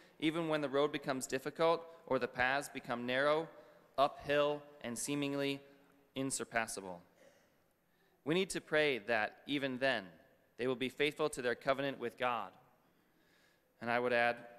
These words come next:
we must pray also that every one of us can learn to love in our families when it is not easy, that we can learn to give ourselves to those around us,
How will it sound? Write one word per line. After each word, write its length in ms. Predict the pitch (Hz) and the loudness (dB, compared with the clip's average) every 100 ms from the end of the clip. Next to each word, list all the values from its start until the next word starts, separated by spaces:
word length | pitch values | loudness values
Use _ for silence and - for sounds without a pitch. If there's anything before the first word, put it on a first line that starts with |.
| - - 117 | -20 -14 -6
we 100 | 120 | -2
must 300 | 127 - - | 0 -2 0
pray 240 | 123 117 | 0 0
also 460 | - 127 123 120 110 | 0 -2 0 -2 0
that 240 | 117 - | 0 2
every 280 | 135 139 135 | -2 -2 -2
one 200 | 131 123 | -2 -4
of 120 | 117 | 0
us 520 | 139 87 - - - _ _ _ _ _ _ _ | -2 -2 -8 -10 -10 _ _ _ _ _ _ _
can 380 | 131 120 110 - _ _ _ | -4 -4 -6 -14 _ _ _
learn 300 | 120 135 127 | 0 0 0
to 140 | - | -4
love 380 | 113 120 113 92 - - _ _ 117 | 0 4 4 2 -6 -20 _ _ -2
in 80 | |
our 140 | 117 113 | 0 0
families 640 | - 120 120 120 120 - - - | -2 -4 -4 -4 -4 -6 -8 -6
when 120 | 123 | -4
it 120 | 117 | -4
is 140 | 110 | -4
not 220 | 113 107 110 | -4 -4 -4
easy, 320 | 113 - 87 _ _ _ _ _ _ _ _ | -8 -10 -16 _ _ _ _ _ _ _ _
that 120 | 131 139 | -2 0
we 120 | 156 | 0
can 220 | 156 143 | 0 2
learn 200 | 151 160 | 2 0
to 100 | 151 | -4
give 240 | 131 165 | 0 4
ourselves 540 | 170 143 - 139 139 - | 4 4 4 2 2 0
to 120 | 143 | -2
those 220 | 143 139 | 0 0
around 360 | 135 147 160 120 | 2 2 2 -2
us, 360 | 92 - - | -6 -10 -10